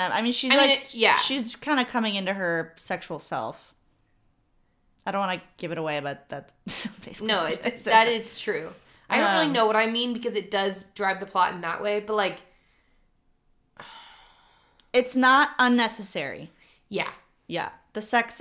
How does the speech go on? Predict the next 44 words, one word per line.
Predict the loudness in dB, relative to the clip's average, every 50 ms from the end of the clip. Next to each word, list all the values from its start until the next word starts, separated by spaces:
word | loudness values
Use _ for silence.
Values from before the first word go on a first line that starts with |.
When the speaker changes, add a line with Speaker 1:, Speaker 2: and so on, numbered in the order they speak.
| -6 -4
Speaker 1:
and | -4 -4 -2 -2 0
all | 2 2 2
the | 0 -2
sexual | -2 -2 -2 -2 -4 -8 -6
things | -4 -6 -4 -4
in | -2 -2
it | -2 -2
are | -2 -2
not | -2 -2 -2 -2 -2 -2
unnecessary. | -4 -6 -6 -8 -8 -8 -10 -10 -12 -12 -14 -16 -18 -12 _ -8
Speaker 2:
It's | -4 -2
not | -2 0 0
just, | 0 0 0
like, | 0 -2 -2 0 2
do, | 2 2 2 0
having | -2 0 0 0 -2 -4
sex | -6 -6 -8 -8 -10 -10
to | -10
have | -8 -8 -8 -8
sex. | -8 -6 -4
Speaker 1:
Yeah, | -4 -4 -4 -6
it's | -8 -6 -6
Speaker 2:
Like, | -4 -2
Speaker 1:
not, | 0 0 4 4
Speaker 2:
they | 6
Speaker 1:
like, | 8 8
Speaker 2:
all | 8 8 6
Speaker 1:
Shameless, | 4 0 -2 -6 -8 -8 -8 -8 -8
like, | -8 -8 -8 0
where | 4 6
Speaker 2:
have | 6 6
Speaker 1:
it's | 4 0
Speaker 2:
a | -4
Speaker 1:
just, | -6 -6
like, | -6 -6
Speaker 2:
point. | -6 -8 -8 -10 -10
Speaker 1:
yeah. | -8 -8 -8 -10 -12 -14 -20 _ _ -18
Speaker 2:
Yeah. | -16 -16 -16 -18 -20 _ _ _ _ _ _ _ _ _ _ _ 4
Um, | 6 8 10 10 10 10 8 8 6 6 4 0 -4 -8 -12 -8 -6 -2
<clears throat> | 0 2 2 4 2 2 0 -2 -4 -6 -8 -6 -6 -6 -6 -8 -10 -14 -18 -20 _ _ _ _ _ _ _ _ _ _ _ _ _ -6 0
anyway, | 2 2 2 2 -2 -6 -16 -20 -20 -20 -20 -20 0 6 8
I | 8 8 10
also, | 10 8 8 8 6 4 4 4 2 6 8
uh, | 8 8 8